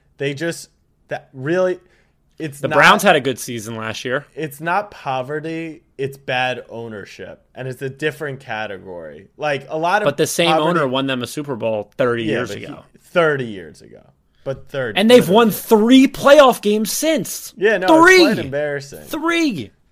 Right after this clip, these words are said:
Speaker 1: It's quite embarrassing. Anyways, Niners, Packers. I straight up think this
Speaker 2: Mm-hmm.
Speaker 1: game is a coin flippity-do. I don't
Speaker 2: don't.
Speaker 1: care
Speaker 2: I
Speaker 1: about
Speaker 2: did.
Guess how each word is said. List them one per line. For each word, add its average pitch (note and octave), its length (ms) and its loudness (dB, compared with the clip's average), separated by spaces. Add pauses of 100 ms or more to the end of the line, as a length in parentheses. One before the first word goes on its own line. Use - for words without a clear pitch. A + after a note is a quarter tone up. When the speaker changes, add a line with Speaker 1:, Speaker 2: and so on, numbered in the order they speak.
(140)
Speaker 1:
It's C3 180 -18
quite C3+ 240 -12
embarrassing. F2+ 600 -20 (480)
Anyways, A2 680 -6
Niners, E3+ 540 -4
Packers. B2+ 880 -10 (800)
I G3 160 -2
straight D3+ 680 -6
up G#2+ 380 -8 (120)
think A#2+ 600 -10
this C3 360 -12
Speaker 2:
Mm-hmm. - 60 -20
Speaker 1:
game A2 440 -10 (160)
is G#2+ 180 -16
a G2 240 -12 (120)
coin B2+ 600 -12 (280)
flippity-do. G#2 880 -12 (240)
I D3 160 -2
don't E3+ 100 -4
Speaker 2:
don't. G2 160 -10
Speaker 1:
care C#3+ 160 -8
Speaker 2:
I - 40 -2
Speaker 1:
about E3 180 -4
Speaker 2:
did. D3 100 2